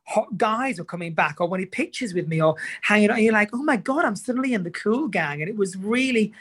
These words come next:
massive therapy, 'cause all of a sudden you feel like you've got something to give and you're accepted. Um, and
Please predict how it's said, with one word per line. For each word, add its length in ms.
massive 520
therapy, 480
'cause 140
all 100
of 80
a 40
sudden 220
you 140
feel 240
like 320
you've 140
got 180
something 220
to 100
give 160
and 100
you're 120
accepted. 760
Um, 580
and 340